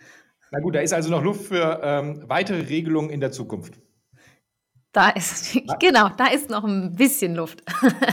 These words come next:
Speaker 2: Genau.
Speaker 1: Was macht, was machen wir eigentlich, wenn wir irgendwann mal durch sind mit den Buchstaben, dann A Strich oder sowas wahrscheinlich?
Speaker 2: Ja, ich weiß auch nicht, irgendwas wird denen schon einfallen.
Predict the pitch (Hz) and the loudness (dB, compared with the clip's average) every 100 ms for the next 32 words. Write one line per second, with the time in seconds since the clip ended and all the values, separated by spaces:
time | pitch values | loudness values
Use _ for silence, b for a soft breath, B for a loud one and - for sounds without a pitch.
0 | - B B B _ - 220 180 170 _ | -2 B B B _ -10 -8 -8 -14 _
1 | 104 - 147 - 135 123 131 175 190 156 | -12 -8 -8 -8 -8 -8 -6 -4 -2 -2
2 | 127 165 151 - 147 139 135 - 147 147 | -2 -4 -6 -6 -6 0 -2 -2 -4 -4
3 | 127 117 185 214 127 107 107 98 117 - | -4 -4 -6 -6 -6 -4 -6 -8 -10 -8
4 | 117 95 104 101 104 98 - - 117 131 | -6 -6 -4 -4 -6 -10 -18 -14 -4 -2
5 | 135 - - 165 117 98 90 98 95 92 | -2 -4 -6 -8 -6 -6 -6 -6 -6 -8
6 | 92 - 170 170 175 170 175 175 165 - | -10 -6 -2 0 0 -2 -2 0 0 -2
7 | 165 170 170 - 175 175 170 170 170 170 | -4 -4 -8 -6 -6 -4 -8 -8 -8 -8
8 | 170 165 - 175 175 170 160 165 170 190 | -6 -6 -8 -6 -6 -6 -6 -6 -10 -12